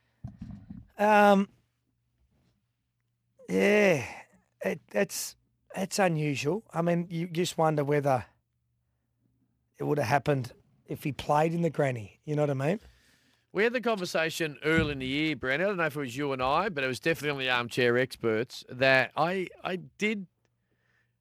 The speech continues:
Speaker 2: I wondered about the Adams-Mitchell combination going forward when they've got dynamic kids on the outside looking in.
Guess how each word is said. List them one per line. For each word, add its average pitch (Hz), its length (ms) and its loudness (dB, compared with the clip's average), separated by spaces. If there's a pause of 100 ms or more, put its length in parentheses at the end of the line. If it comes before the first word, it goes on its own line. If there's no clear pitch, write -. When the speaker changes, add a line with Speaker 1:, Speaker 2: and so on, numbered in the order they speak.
(120)
Speaker 2:
I 160 100 6
wondered 190 760 4
about 160 420 2
the 151 260 -2
Adams-Mitchell 143 1080 0
combination 131 720 0
going 120 320 2
forward 135 400 2
when 120 120 0
they've 117 140 -2
got 156 220 2
dynamic 131 500 4
kids 127 320 -4
on 117 140 2
the 113 120 0
outside 110 380 0
looking 107 300 -6
in. 135 180 -10